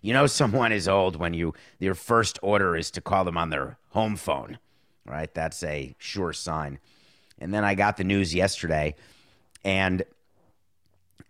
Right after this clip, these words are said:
Ted Lerner brought a championship to Washington in two thousand nineteen. He gave up control of the team in two thousand eighteen, but still very much that championship was about him and what he did for the city of Washington.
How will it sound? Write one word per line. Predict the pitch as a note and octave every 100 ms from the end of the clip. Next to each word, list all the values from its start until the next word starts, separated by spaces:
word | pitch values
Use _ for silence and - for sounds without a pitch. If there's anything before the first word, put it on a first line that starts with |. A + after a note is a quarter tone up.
| -
Ted | - A2
Lerner | G2+ G#2 G2+
brought | F2+ F#2
a |
championship | E2+ - G2+ A2 G2+ - G#2
to | G2+
Washington | F#2 F#2+ - F#2 F#2
in | E2+
two | G2
thousand | - F#2 E2 E2
nineteen. | E2 E2 - G2+ G2+ G#2+ - _ _ _ - -
He | F2+
gave | G#2+ B2
up | A#2
control | - E2+ G#2+ A2+
of | G2
the |
team | D#2+ F2+ F2
in | D#2
two | F#2+
thousand | - F2 D#2+ D#2+
eighteen, | E2 D#2+ D2 D2
but | C#2+ D2
still | - G#2+ F#2
very | E2+ F2
much | D#2+ E2+ E2
that | F2 E2
championship | - E2 D2+ E2 D2+ F2 - - -
was | F2 D#2+
about | C#2+ E2+ E2+
him | - F2+ F#2 F2 - _ _
and | - D#2+ D#2+
what | F#2
he | D#2+ E2
did | F2 F2
for | -
the | D#2+
city | - F#2+ F2+
of | F2
Washington. | E2+ F2 E2 F2 D#2+ F2